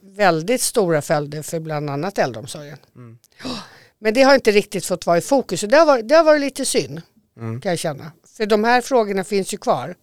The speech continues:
Speaker 1: Nu är pandemin över, nu ska vi börja ta tag i de här frågorna.
Speaker 2: Mm. Ja, men precis så. Och nu, om vi ska gå in på valet tjugohundratjugotvå, så har ni ju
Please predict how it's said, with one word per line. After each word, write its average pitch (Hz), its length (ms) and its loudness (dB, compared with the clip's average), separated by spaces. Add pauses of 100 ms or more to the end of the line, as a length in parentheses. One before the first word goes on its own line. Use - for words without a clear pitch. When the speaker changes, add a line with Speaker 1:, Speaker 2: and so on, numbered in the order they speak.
(880)
Speaker 1:
Nu 220 100 -2
är 254 40 2
pandemin 220 480 2
över, 208 300 6
nu 202 140 0
ska - 140 -6
vi 202 100 0
börja 185 160 2
ta 185 140 -6
tag 220 220 0
i - 20 -4
de 170 100 -4
här 139 80 -8
frågorna. 131 340 -18
Speaker 2:
Mm. 110 200 -20 (100)
Ja, 135 80 -6
men 139 180 -2
precis 139 340 -2
så. 127 180 -2
Och 120 340 -4
nu, 131 220 -2
om 127 100 -2
vi 123 120 -4
ska - 140 -6
gå 123 100 -4
in 117 120 -4
på 120 160 -4
valet 120 360 0
tjugohundratjugotvå, 127 600 -6
så 127 140 -6
har 139 260 4
ni 156 140 0
ju 131 300 0